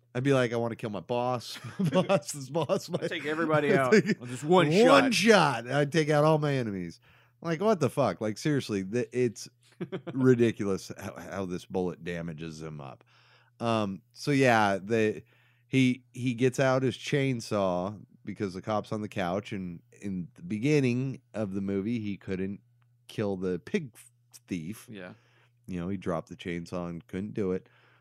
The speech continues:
Speaker 1: Now he does it. He gets through it. Um, and then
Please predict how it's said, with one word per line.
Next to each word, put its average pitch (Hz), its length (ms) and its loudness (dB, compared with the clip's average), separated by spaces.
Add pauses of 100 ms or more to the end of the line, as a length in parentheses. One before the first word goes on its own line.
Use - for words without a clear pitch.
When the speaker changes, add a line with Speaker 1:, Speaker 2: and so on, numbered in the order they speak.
(180)
Speaker 1:
Now 120 340 4
he 107 120 2
does 82 240 -4
it. - 100 -20 (280)
He 98 100 -8
gets 98 240 -2
through 85 280 -6
it. 57 100 -18 (300)
Um, 87 480 -8 (2250)
and 120 260 2
then 120 600 2